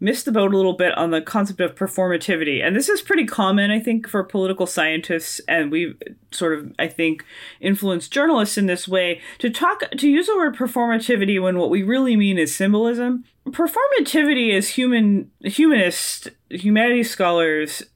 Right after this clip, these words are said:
use it, my understanding is it means it's, it's a process of constructing social meaning.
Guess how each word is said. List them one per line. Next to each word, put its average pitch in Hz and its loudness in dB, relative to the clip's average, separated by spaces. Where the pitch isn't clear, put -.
use 196 2
it, 170 2
my 214 4
understanding 233 2
is 170 0
it - -2
means 196 2
it's, 180 -8
it's 185 -4
a 190 0
process 269 0
of 208 -4
constructing 208 0
social 190 -2
meaning. 151 -4